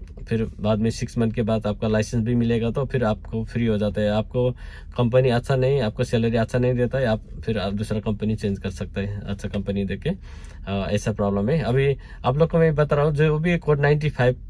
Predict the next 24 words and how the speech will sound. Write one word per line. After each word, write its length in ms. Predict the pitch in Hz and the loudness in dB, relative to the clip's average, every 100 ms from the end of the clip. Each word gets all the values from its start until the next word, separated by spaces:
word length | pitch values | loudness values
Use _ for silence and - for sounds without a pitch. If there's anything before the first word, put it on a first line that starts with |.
| - | 0
का 240 | 139 135 | 2 4
है 80 | 117 | 4
ना, 280 | 175 160 113 127 | 2 2 0 -2
मैं 120 | 120 | 0
बता 200 | 120 127 | 2 2
रहा 120 | 117 | 2
हूँ, 100 | 143 | 2
अभी 240 | 117 127 | 0 0
जितना 220 | 120 135 131 | 0 2 2
भी 100 | 131 | 2
भाई 180 | 101 | 2
लोग, 240 | 110 120 123 - - - | 2 0 -4 -12 -14 -8
अ, 200 | 110 107 | 0 0
India 360 | 101 120 123 127 | 2 4 6 6
का, 280 | 120 123 127 | 6 4 4
Nepal 320 | 117 120 120 | 4 2 0
का, 400 | 113 123 123 110 | 2 2 2 0
Pakistani, 560 | 107 117 110 120 123 123 | 0 -4 -2 0 2 2
Bangladesh, 500 | 117 120 117 123 123 | 2 2 2 2 0
जितना 220 | 110 123 | 2 2
भी 80 | 131 | 4
भाई 160 | 107 | 2
लोग 160 | 113 107 | 2 2
है, 140 | 165 | 0